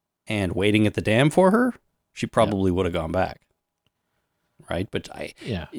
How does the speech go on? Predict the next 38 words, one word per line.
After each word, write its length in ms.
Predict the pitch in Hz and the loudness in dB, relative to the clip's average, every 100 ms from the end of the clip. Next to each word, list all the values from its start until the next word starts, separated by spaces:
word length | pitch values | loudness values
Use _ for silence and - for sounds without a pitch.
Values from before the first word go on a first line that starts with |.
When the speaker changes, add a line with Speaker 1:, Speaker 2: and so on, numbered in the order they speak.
| 165 | -2
Speaker 1:
despite 400 | 139 - 151 165 | 0 2 0 -2
the 60 | - | -2
fact 260 | 139 131 | -2 0
that 100 | 127 107 | 0 0
it's 140 | 95 | 0
her 120 | 98 | -2
mother 380 | 98 127 120 120 | 2 4 4 4
and 120 | 101 | 2
her 80 | 95 | -2
brother 560 | 98 110 107 104 104 92 | 0 4 4 4 2 2
and 180 | 87 | -2
people 240 | - 104 101 | -6 -6 -4
she 160 | - | -2
knows, 560 | 95 95 92 90 87 - - - _ _ _ | 0 2 2 2 0 -6 -12 -20 _ _ _
she's, 880 | - - 107 92 90 - - - _ _ _ _ _ _ | -8 -4 0 0 0 -2 -6 -10 _ _ _ _ _ _
she 180 | - - | -8 -6
feels 240 | - 120 98 | 0 0 0
like 100 | 95 | -2
there's 180 | 95 107 | -4 -4
nothing 360 | 95 92 82 | -4 -4 -4
there 260 | 87 92 95 | -2 0 -2
for 360 | - 90 78 | -4 -8 -6
her 280 | - 80 85 | -4 -4 -2
and 160 | 104 92 | -2 -2
that 200 | 82 - | -4 -6
this 520 | 85 - - - - - | -8 -6 -6 -6 -8 -8
way 160 | 85 | -6
of 120 | 87 92 | -6 -6
doing 240 | 92 90 | -6 -6
things 260 | - 95 90 | -6 -4 -4
isn't 200 | 90 90 | -4 -2
working. 380 | 135 139 - - | -4 -4 -10 -10
So 380 | - 82 78 - | -6 -4 -6 -8
she 100 | - | -16
decides 360 | - - 85 - | -14 -8 -8 -8
to 80 | |
go 120 | 95 85 | -8 -4
away. 400 | 98 127 - | -4 -4 -6